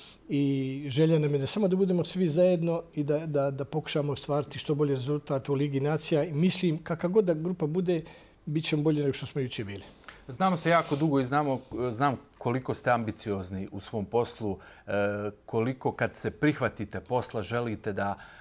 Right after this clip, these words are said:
Speaker 2: e, izvučete maksimum, date sebe. I znam da ste jako, e, e, e, posvećeni bili tome i, i, i selektorskom poslu, ali prije toga da vam je želja bila da preuzmete reprezentaciju Crne Gore, pa čak i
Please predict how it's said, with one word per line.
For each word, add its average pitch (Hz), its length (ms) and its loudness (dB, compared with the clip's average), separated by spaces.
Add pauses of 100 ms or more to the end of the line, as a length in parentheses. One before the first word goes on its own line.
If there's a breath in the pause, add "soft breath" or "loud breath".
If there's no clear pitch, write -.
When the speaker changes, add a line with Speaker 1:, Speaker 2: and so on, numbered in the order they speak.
Speaker 2:
e, 98 240 -6
izvučete 117 600 -4
maksimum, 101 800 -2
date 113 340 2
sebe. 107 520 0 (280 loud breath)
I 110 80 -4
znam 190 240 2
da 180 80 4
ste 165 300 2
jako, 147 760 2 (160)
e, 113 40 -2
e, 117 40 2
e, 110 840 -2 (520)
posvećeni 123 560 -2
bili 127 280 -2
tome 123 480 -4 (280)
i, 117 60 -6
i, 113 400 -8
i 113 60 -6
selektorskom 120 680 -4
poslu, 147 300 0
ali 135 200 4
prije 175 260 2
toga 143 340 4
da 127 120 2
vam 127 180 0
je 127 200 0
želja 131 280 2
bila 123 340 0 (300 loud breath)
da 107 100 -2
preuzmete 117 720 0
reprezentaciju 113 720 -2
Crne 120 220 -6
Gore, 127 240 0
pa 120 100 -4
čak - 280 -4
i 123 60 0